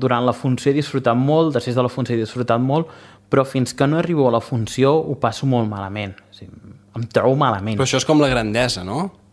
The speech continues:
Speaker 2: També? Vull dir, diuen que per disfrutar s'ha de patir una mica prèviament, doncs
Speaker 1: Sí, però patia massa, he patit molt per sortir en escena. O sigui, m'he, m'he arribat a trobar malament,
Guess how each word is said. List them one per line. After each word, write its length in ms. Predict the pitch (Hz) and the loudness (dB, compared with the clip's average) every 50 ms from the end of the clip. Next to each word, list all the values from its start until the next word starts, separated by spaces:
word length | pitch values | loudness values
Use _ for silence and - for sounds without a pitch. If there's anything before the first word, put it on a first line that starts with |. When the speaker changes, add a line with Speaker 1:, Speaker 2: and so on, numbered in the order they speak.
| _ _ _ _ _ - | _ _ _ _ _ -6
Speaker 2:
També? 320 | - 110 98 101 113 143 202 | -4 -4 -2 0 -2 -2 -2
Vull 280 | 208 160 117 120 113 | -4 -6 -6 -6 -4
dir, 180 | 113 113 113 110 101 - - - - - - - - - _ - | -4 -4 -4 -4 -6 -8 -12 -20 -20 -20 -20 -20 -20 -20 _ -12
diuen 280 | - 110 117 120 120 123 | -8 -4 -2 0 0 0
que 100 | 135 123 | 0 0
per 180 | - 127 113 117 | 2 2 0 0
disfrutar 640 | 104 117 123 120 - - 135 131 123 - 120 135 131 | -2 -4 -4 -4 -4 -4 -2 -2 0 2 2 2 2
s'ha 160 | - 151 143 139 | 0 0 0 0
de 60 | - | 0
patir 220 | 131 117 - 123 123 | 0 -2 0 0 0
una 120 | 120 117 | 2 2
mica 240 | 120 123 117 123 120 | 2 0 0 0 0
prèviament, 540 | 120 120 117 117 117 117 123 131 151 175 175 | 0 0 0 2 2 2 2 2 2 2 2
doncs 300 | 156 127 117 113 104 - | 2 2 0 0 -2 -2
Speaker 1:
Sí, 220 | - - 143 139 135 | 0 2 4 4 4
però 260 | 131 - 131 123 117 110 - | 4 4 4 4 4 4 2
patia 580 | - 127 117 - - - 135 127 131 151 160 180 | 0 -2 -2 -2 -4 -4 -2 2 4 4 4 4
massa, 540 | 175 143 120 117 127 131 - - 123 110 104 107 | 4 2 2 2 2 0 -2 -4 -6 -4 -4 -4
he 80 | 107 - | -4 -2
patit 380 | - 123 123 135 139 135 - 147 | 0 0 0 -2 -4 -6 -2 0
molt 400 | 131 127 127 135 135 123 110 - | 2 4 4 4 4 2 2 -2
per 120 | 101 104 | -6 -10
sortir 320 | - - 113 107 - 107 104 | -8 -8 -10 -8 -6 -6 -6
en 80 | 104 | -6
escena. 380 | 101 - - 113 107 104 101 98 | -6 -8 -6 -6 -6 -6 -6 -8
O 260 | 104 - _ _ - - | -10 -14 _ _ -20 -16
sigui, 120 | - 107 107 | -12 -10 -10
m'he, 120 | 104 101 - | -10 -10 -8
m'he 220 | - 123 113 113 | -4 -2 0 0
arribat 200 | 120 117 117 117 | 2 2 2 2
a 80 | 127 123 | 2 2
trobar 200 | 139 123 120 117 | 2 2 2 4
malament, 540 | 123 127 131 123 107 101 107 117 120 110 98 | 4 2 2 2 0 0 -2 -4 -4 -4 -6